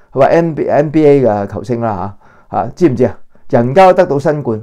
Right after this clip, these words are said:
連拉兩次M V P，吓，佢話咁影響咁大，佢哋就早就退役啦，噉樣。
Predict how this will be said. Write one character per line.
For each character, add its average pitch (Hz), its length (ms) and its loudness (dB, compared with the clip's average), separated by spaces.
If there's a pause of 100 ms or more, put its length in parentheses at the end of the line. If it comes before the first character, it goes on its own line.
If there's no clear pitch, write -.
連 107 280 -6
拉 175 180 4
兩 127 340 2
次 120 200 -2
M 147 200 0
V 139 100 -2
P， 135 260 -8 (360)
吓， 120 120 2
佢 151 120 4
話 135 100 8
咁 156 580 -2
影 135 140 0
響 165 160 0
咁 135 140 -2
大， 113 140 0
佢 123 80 -2
哋 127 80 0
就 117 120 -4
早 117 180 -2
就 143 140 4
退 117 220 -2
役 113 80 0
啦， 143 360 -2
噉 123 100 -12
樣。 - 160 -20